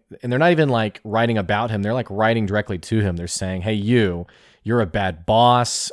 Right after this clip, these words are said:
I don't wanna work for you. You're a bad leader." I mean, it's just gut punching. I mean, it's bad.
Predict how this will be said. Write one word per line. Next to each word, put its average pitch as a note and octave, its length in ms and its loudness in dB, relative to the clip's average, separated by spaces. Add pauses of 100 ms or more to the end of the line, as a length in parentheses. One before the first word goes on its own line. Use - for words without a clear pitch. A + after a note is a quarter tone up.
(120)
I G#2 80 -4
don't A2 100 -6
wanna F#2+ 160 -8
work G#2 280 -2
for - 140 -6
you. A2 560 -2
You're G#2 140 -10
a F2+ 60 -6
bad E2 280 -8
leader." A#2 560 2
I A#2 60 -6
mean, A#2+ 140 -2
it's B2 80 -6
just F#2 340 -10
gut F#2 260 -6
punching. E2 560 -12
I - 40 -14
mean, G2+ 120 -8
it's A2 120 -8
bad. E2 480 -12